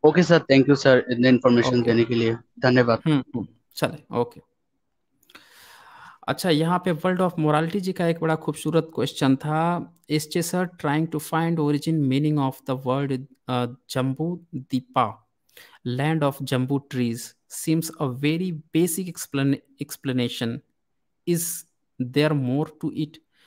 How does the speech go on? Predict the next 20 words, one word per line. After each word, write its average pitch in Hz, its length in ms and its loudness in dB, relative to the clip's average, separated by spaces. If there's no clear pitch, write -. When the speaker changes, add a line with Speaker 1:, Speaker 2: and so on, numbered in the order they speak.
Speaker 2:
हाँ, 190 220 4
ये 190 100 2
आपने 185 260 -2
बिल्कुल 175 320 -2
सही 170 280 2
कहा 143 340 2
है। 175 420 -2
जो 151 220 0
जम्बू 151 360 0
के 175 140 -2
पेड़ 160 300 2
होते 147 260 0
थे 160 160 -4
ना, 196 100 -4
उसी 170 240 -8
के 160 100 -2
कारण 139 300 0
कहा 117 300 2
गया 110 220 -2
है। 120 200 -10